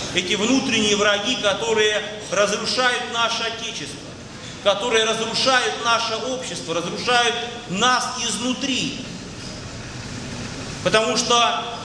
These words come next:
всё находится в упадке.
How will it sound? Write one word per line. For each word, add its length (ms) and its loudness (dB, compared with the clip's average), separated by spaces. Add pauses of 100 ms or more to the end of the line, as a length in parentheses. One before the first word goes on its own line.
(1800)
всё 260 4
находится 560 0
в 60 0
упадке. 360 2